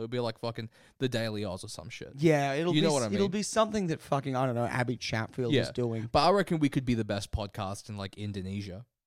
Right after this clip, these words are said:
Speaker 2: I reckon we could too. I reckon we work up to that.
Speaker 1: Yeah.
Speaker 2: Hi to our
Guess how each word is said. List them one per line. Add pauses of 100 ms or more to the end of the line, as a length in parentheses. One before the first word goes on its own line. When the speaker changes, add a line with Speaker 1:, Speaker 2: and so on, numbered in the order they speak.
(300)
Speaker 2:
I
reckon
we
could
too.
I
reckon
we
work
up
to
that. (180)
Speaker 1:
Yeah. (280)
Speaker 2:
Hi
to
our